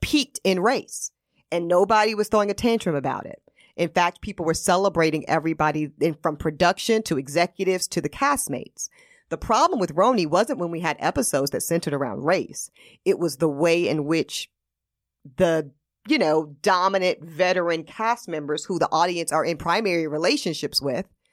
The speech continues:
which is normal, um, seeing them be so hostile and uncomfortable and, um, unable to cope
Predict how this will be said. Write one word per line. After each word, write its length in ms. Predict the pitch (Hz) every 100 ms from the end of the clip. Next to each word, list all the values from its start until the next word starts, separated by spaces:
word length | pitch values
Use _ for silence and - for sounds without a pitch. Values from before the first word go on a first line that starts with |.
| _ _
which 160 | 156
is 260 | 175 139 -
normal, 560 | - 202 247 143 - - _ _ _ _ 175
um, 280 | 175 165 -
seeing 540 | - - 247 226 190 170
them 300 | 220 214 170
be 280 | 180 180
so 640 | 175 - 180 170 170 165 165 _ _ _
hostile 800 | - 185 180 - 165 160 202 -
and 540 | 165 165 160 156 160 - _ _
uncomfortable 1080 | 220 233 - 165 - 165 147 143 147 185 - -
and, 560 | 160 160 160 156 160 - _ _ _ _ -
um, 280 | 147 156 - _ _ _ _ _ _ _ _ -
unable 360 | 180 175 196
to 200 | 202 214
cope 460 | 208 226 381 349